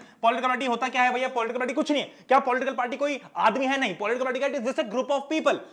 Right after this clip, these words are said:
जो कि सेम आइडियोलॉजी फॉलो करते हैं, सिंपल सी बात है। अरे भाई कोई भी पॉलिटिकल पार्टी, उसका मतलब क्या है कि वो group of people है, बहुत सारे लोग हैं उस पॉलिटिकल पार्टी के अंदर।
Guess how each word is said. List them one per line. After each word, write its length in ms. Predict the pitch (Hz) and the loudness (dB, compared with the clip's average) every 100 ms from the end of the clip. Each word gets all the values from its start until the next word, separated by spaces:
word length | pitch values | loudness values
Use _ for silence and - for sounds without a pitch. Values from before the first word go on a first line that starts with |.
| - | 0
जो 100 | 247 | 2
कि 140 | 262 | 2
सेम 320 | 294 311 320 311 | 0 0 0 2
आइडियोलॉजी 340 | 262 262 269 | 4 4 2
फॉलो 200 | 285 330 | 2 2
करते 100 | 311 | 2
हैं, 80 | 269 | -2
सिंपल 180 | 285 285 | -2 0
सी 60 | |
बात 120 | 302 | 0
है। 100 | 285 - - | 0 -4 -6
अरे 120 | 165 | -4
भाई 140 | 214 | -2
कोई 160 | 226 165 | -4 -4
भी 60 | 180 | -6
पॉलिटिकल 300 | 160 143 175 | -8 -8 -12
पार्टी, 260 | - - | -14 -16
उसका 200 | 165 - | -16 -14
मतलब 160 | 165 170 | -16 -14
क्या 100 | 175 | -10
है 200 | 190 202 - - | -10 -10 -18 -12
कि 60 | |
वो 60 | 202 | -10
group 280 | 151 170 220 | -10 -8 -6
of 80 | 262 | -4
people 160 | 247 | -2
है, 60 | 254 | -4
बहुत 200 | 175 196 | -6 -8
सारे 140 | 240 | -2
लोग 120 | 269 | 0
हैं 60 | 277 | 0
उस 60 | 277 | 0
पॉलिटिकल 280 | 277 240 | -2 0
पार्टी 160 | 262 247 | -4 -2
के 40 | |
अंदर। 140 | 247 | -4